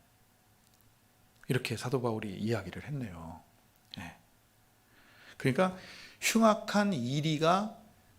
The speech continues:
그 양-, 교회 안으로 들어올 수도 있고,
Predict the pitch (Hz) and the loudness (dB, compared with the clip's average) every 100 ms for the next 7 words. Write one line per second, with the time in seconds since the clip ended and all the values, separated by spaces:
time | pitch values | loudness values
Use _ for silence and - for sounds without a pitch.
0 | - - 143 139 127 107 131 - - 131 | -16 -2 2 4 4 0 -2 -8 2 6
1 | 143 113 120 127 147 - - 123 135 135 | 8 6 4 0 0 -2 0 4 4 2
2 | - 127 101 - 92 | 0 -2 -2 -8 -12